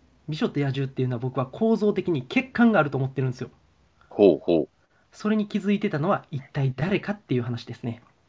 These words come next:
Speaker 2: うんうん。
Speaker 1: 一見するとこの映画完璧なんですよ。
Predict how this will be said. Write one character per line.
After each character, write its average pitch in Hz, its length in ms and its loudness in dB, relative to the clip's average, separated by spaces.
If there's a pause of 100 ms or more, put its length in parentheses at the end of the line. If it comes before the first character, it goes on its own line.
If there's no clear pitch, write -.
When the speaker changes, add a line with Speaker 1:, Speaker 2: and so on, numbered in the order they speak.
(720)
Speaker 2:
う 92 80 -4
ん 80 180 -6
う 80 80 -6
ん。 73 160 -8 (680)
Speaker 1:
一 - 140 -4 (120)
見 226 180 4
す 208 120 -2
る 208 80 0
と 196 100 2
こ 202 100 -4
の 202 100 4
映 180 120 2
画 127 100 -10
完 247 300 0
璧 233 180 4
な 151 100 2
ん 131 40 0
で 131 60 -8
す - 40 -6
よ。 117 120 -8